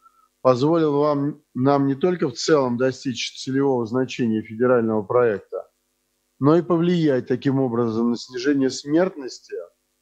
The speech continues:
от новообразований в будущих периодах.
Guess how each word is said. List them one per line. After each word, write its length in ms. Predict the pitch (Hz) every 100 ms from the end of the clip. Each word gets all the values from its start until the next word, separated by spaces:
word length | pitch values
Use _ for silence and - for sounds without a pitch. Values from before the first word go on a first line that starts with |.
| _ _ _ _ _ _ _
от 180 | 123 131
новообразований 920 | 143 139 135 123 123 135 135 147 156 143
в 100 | 120
будущих 560 | 123 135 131 - -
периодах. 600 | - 139 120 98 92 90